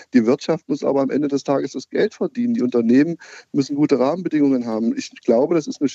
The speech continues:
eine Diskussion, die nicht ganz einfach ist. Und ich weiß, dass ich da auch viel Gegenwind für bekomme. Aber wir sollten diese Diskussion mal führen, weil wenn wir am Ende des Tages eine Deindustrialisierung kriegen, weil beispielsweise Energiekosten bei uns weit höher sind, weil, äh, Rahmenbedingungen für Unternehmen in anderen Regionen der Welt besser sind,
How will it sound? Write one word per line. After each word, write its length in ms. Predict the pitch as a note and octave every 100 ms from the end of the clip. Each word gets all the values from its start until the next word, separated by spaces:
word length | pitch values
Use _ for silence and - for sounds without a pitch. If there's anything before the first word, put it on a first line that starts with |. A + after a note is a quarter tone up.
| -
eine 160 | - C3
Diskussion, 460 | D3 - - D3+
die 80 | D3+
nicht 160 | C#3+ -
ganz 200 | B2+ -
einfach 400 | A#2 A#2 D#3+ D#3+
ist. 200 | G#3+ -
Und 100 | F3
ich 100 | -
weiß, 200 | C3+ -
dass 100 | -
ich 80 | -
da 100 | C#3+
auch 80 |
viel 140 | - B2+
Gegenwind 440 | A#2+ B2+ D3+ D3+
für 120 | -
bekomme. 400 | D#3 D#3 E3+ F#3 G3 - - -
Aber 240 | - C#3+ C3+
wir 80 | B2
sollten 280 | C3 -
diese 200 | G#3+ C#3+
Diskussion 540 | C#3+ C#3 C#3+ B2+ C3+ C3
mal 120 | B2
führen, 340 | - B2 G#3+
weil 140 | C#3 C3
wenn 140 | C3+
wir 80 | C#3
am 100 | C3
Ende 200 | D#3+ G3
des 160 | G3 -
Tages 320 | - E3 C#3+
eine 220 | C3+ B2+
Deindustrialisierung 1080 | - C#3+ D#3+ D3+ - C#3 B2+ A#2 D3 A#3+ G3
kriegen, 300 | - B2 G2 - - - -
weil 180 | B2+ E3+
beispielsweise 600 | D#3+ - - - B2 A#2+
Energiekosten 600 | A#2+ B2 C3 - - -
bei 80 | A#2
uns 200 | - -
weit 200 | - A2+
höher 200 | G#2+ G2+
sind, 220 | G2+ F#2+ - - - -
weil, 460 | A#2 B2 E3 E3+ -
äh, 40 |
Rahmenbedingungen 760 | B2+ A2 A#2+ D3 C3+ C3 C3 B2+
für 80 |
Unternehmen 480 | B2+ B2 A#2+ B2 C3
in 140 | B2 -
anderen 300 | A#2+ B2+ B2
Regionen 400 | B2 A#2+ B2 A#2+
der 120 | A2
Welt 200 | A2+ -
besser 280 | A#2+ A#2 G#2+
sind, 220 | G#2